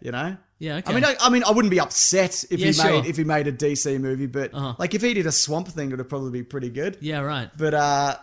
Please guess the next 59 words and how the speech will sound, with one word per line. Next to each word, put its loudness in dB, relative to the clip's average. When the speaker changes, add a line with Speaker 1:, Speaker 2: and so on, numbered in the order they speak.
Speaker 1:
yeah, -2
what -4
do 2
Speaker 2:
I -2
Speaker 1:
you 0
Speaker 2:
guess -2
Speaker 1:
reckon? -2
Speaker 2:
we -2
have -4
to. -4
What, -8
what -8
are -2
his -2
strengths? -4
I -8
guess. -8
Speaker 1:
I -4
think -6
he's 0
really 2
versatile. -2
Speaker 2:
Yeah, -6
right. -4
Speaker 1:
Like, 0
I 4
didn't 2
know 2
he 2
could -6
do -2
fight -2
sequences -2
until -4
This -4
Is -6
the 0
End, -4
and -6
then 0
he 0
did -4
an 0
amazing -2
one. -10
Speaker 2:
Yep. -8
Speaker 1:
And -4
apparently, 2
there's 0
a 0
really -2
amazing 0
Speaker 2:
The 0
World's -2
End. -8
Speaker 1:
The -8
World's -2
End. -6
Sorry, -8